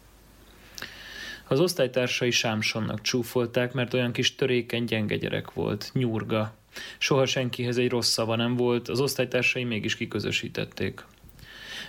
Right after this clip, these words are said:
Volt egy olyan gyanúm, hogy a fiam idősebb emberekkel barátkozik. Amikor meséltem egy kolléganőmnek, azt mondta, hogy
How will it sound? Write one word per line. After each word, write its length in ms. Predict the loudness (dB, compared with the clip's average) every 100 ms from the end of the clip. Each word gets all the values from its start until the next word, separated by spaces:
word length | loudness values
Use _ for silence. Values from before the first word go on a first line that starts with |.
| 0
Volt 180 | 2 4
egy 120 | 4
olyan 240 | 4 2
gyanúm, 380 | 2 2 2 0
hogy 160 | 2 0
a 60 |
fiam 300 | 0 0 0
idősebb 440 | 0 0 0 0 -2
emberekkel 500 | -2 -2 -2 -2 -2
barátkozik. 760 | 0 0 -2 -2 -4 -4 -8 -12 -8
Amikor 300 | -2 0 0
meséltem 500 | 2 2 2 0 -2
egy 160 | -4 -2
kolléganőmnek, 720 | 0 2 2 2 2 2 0
azt 160 | 0 0
mondta, 240 | -2 0
hogy 180 | 0 0